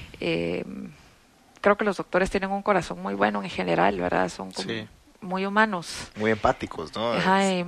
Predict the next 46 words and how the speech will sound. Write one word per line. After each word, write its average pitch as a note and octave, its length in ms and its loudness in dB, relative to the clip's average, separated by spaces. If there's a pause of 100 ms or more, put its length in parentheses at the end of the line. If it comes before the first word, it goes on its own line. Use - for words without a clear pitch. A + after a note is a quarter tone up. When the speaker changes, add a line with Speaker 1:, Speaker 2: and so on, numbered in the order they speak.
(100)
Speaker 1:
y, - 80 -2
y F#3 60 -2
muy F#3 160 0
empáticos, G3 840 4
o F3+ 60 -4
sea, F3 300 4
son, F3+ 240 -4 (200)
eh, - 220 -4
muy F#3+ 160 -2
conscientes, F#3 880 2
o F3+ 40 -4
sea, E3+ 140 2
aconsejan F3 540 0
bien F#3 300 2
la F3+ 80 0
mayoría, F3+ 960 6
¿verdad? E3 440 6 (840)
Eh, - 140 2
Speaker 2:
Ajá. F3 260 -8 (240)
Speaker 1:
entonces, F#3 420 0
para F3 260 4
mí, E3+ 100 -2 (240)
obviamente A#3 500 8
a - 20 2
mis F3+ 100 0
papás G3 240 2
casi F#3+ 220 0
les E3+ 140 0
dio F3+ 80 4
infarto G3 360 4
cuando D#3 220 -8
les D3+ 140 -8
dije D#3+ 180 0
que E3+ 140 -2
me E3+ 120 -4
iba F3 160 4
a F#3+ 60 4
Miami. D4+ 360 6
Speaker 2:
<laughs> - 100 -6 (400)
Speaker 1:
<laughs> - 1800 4
Mis G#3+ 180 8
papás G#3 220 6
ya A3+ 80 12
vivían G#3 360 10
en F#3 100 4
Alemania. F3+ 580 4